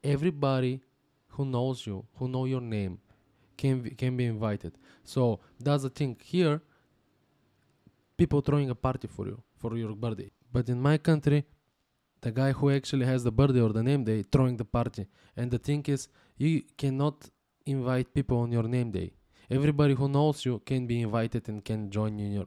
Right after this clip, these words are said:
just knock on the door and you open and you're like, "Here you go, welcome in."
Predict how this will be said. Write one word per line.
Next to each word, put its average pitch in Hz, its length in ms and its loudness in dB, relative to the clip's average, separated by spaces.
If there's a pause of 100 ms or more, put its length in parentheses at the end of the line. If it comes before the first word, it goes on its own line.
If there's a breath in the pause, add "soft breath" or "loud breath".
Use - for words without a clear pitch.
(120)
just 113 300 -4
knock 110 300 0
on 151 80 -4
the 143 60 -4
door 113 360 2
and 104 300 -8
you 110 160 -2
open 117 320 0
and 107 140 -4
you're 101 140 -2
like, 98 180 -4
"Here 180 220 -4
you 175 60 -4
go, 139 180 -2
welcome 135 380 -2
in." 143 200 -2